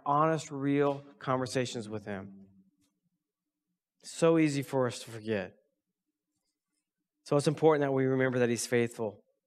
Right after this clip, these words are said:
that he's worthy of our praise, that he is our God, and that we are his. Amen? So this morning we have a, a little bit of time, about ten minutes or so.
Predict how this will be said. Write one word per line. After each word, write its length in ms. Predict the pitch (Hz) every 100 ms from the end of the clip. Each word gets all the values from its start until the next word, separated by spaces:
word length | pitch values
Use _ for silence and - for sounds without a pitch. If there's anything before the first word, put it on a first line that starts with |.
| _ _ _ _ _ _ _ _ _ _ _
that 120 | 131
he's 120 | 127
worthy 280 | 120 139 135
of 100 | 131
our 140 | 123 117
praise, 320 | - 123 113
that 100 | 117
he 160 | 117
is 160 | 131 120
our 100 | 113
God, 280 | 113 113 113
and 100 | 107
that 80 | 95
we 160 | 110
are 120 | 110
his. 500 | 101 98 92 - - _ _ _ _ _ _ _ _ _ _ _ _ _ _ _ _ 131
Amen? 320 | 165 202 196 - - _ _ _ _ - - - - - - _ _ _ _ _ _ _ _ _
So 180 | - 190
this 160 | 185 -
morning 240 | 202 214 175
we 100 | 170
have 180 | 185
a, 120 | 170 -
a 60 | 135
little 120 | 151
bit 160 | 151 147
of 80 | 135
time, 460 | 143 135 165 156
about 240 | 139 120 -
ten 220 | 156 143
minutes 240 | 143 156
or 40 | 147
so. 360 | - 160 190